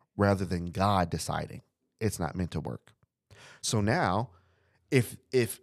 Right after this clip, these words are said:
Aquila and Priscilla in verse twenty-four and twenty-five had a modern day mindset for Apollos, they would have never helped this man. They would have never grew with this man. They would have never walked with this man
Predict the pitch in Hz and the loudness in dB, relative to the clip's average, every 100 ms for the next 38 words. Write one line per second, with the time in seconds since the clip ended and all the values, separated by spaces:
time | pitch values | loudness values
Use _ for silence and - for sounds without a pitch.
0 | - 110 - - 180 202 180 131 127 113 | -2 -2 -2 2 2 4 2 0 2 2
1 | - - 151 92 90 - 117 107 104 95 | 0 0 0 2 -2 -2 0 2 2 0
2 | - 139 143 131 131 131 98 - 120 113 | 0 4 4 4 2 2 2 0 0 0
3 | - 98 104 120 - - - _ - 123 | 0 0 2 2 -2 -12 -20 _ 6 6
4 | 101 90 90 107 123 107 95 95 98 113 | 8 4 4 8 8 4 2 4 6 4
5 | 127 _ _ _ _ _ 104 101 90 110 | 0 _ _ _ _ _ -2 2 6 6
6 | 123 - 127 127 _ _ _ _ - 151 | 4 2 0 0 _ _ _ _ 0 6
7 | 123 92 - 117 127 147 165 - _ _ | 8 6 4 4 4 2 0 -6 _ _
8 | _ 113 131 156 117 90 90 104 110 117 | _ 4 6 8 6 6 2 2 2 4
9 | 107 - 85 82 76 - _ _ _ _ | 4 2 -4 -4 -8 -14 _ _ _ _
10 | _ _ 120 123 117 92 92 117 139 127 | _ _ 4 6 6 4 4 2 2 0
11 | 120 131 101 - 90 90 80 - _ _ | 4 4 4 0 -2 -4 -6 -10 _ _
12 | _ - 127 135 107 104 120 135 110 101 | _ 4 8 8 6 6 4 6 2 2
13 | 117 113 104 98 98 92 90 82 | 2 2 0 0 0 -2 -4 -4